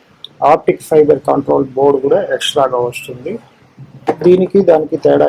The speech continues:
ఏమంటే, దీనికి ఆప్టిక్ ఫైబర్ బోర్డు ఎక్స్ట్రా ఉంటుంది, దీంట్లో ఉండదు, అంతే. But ఈ బోర్డు వచ్చి కామన్ అన్నిటికీ, ఈ G Star బోర్డే. దీనిలో మనకు త్రీ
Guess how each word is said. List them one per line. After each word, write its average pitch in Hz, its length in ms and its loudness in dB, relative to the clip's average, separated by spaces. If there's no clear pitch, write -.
ఏమంటే, 139 360 -6
దీనికి 147 280 0
ఆప్టిక్ - 340 -6
ఫైబర్ 139 380 0
బోర్డు 135 240 -2
ఎక్స్ట్రా - 360 -2
ఉంటుంది, 185 260 -2
దీంట్లో 143 260 2
ఉండదు, 135 260 -4
అంతే. 131 220 -4
But 175 160 0
ఈ 165 40 4
బోర్డు 170 340 6
వచ్చి - 200 0
కామన్ 143 360 2
అన్నిటికీ, 139 440 -2
ఈ 156 120 4
G 151 180 4
Star 135 220 0
బోర్డే. 135 240 2
దీనిలో 190 260 4
మనకు 143 300 0
త్రీ 190 120 2